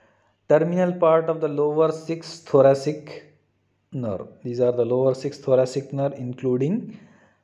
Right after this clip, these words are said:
lower five intercostal nerves and the subcostal nerve. This one is the subcostal nerve. That is the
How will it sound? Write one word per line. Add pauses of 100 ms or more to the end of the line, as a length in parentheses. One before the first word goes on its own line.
(120)
lower
five (300)
intercostal
nerves (540)
and
the (300)
subcostal
nerve. (240)
This
one
is
the
subcostal
nerve.
That
is
the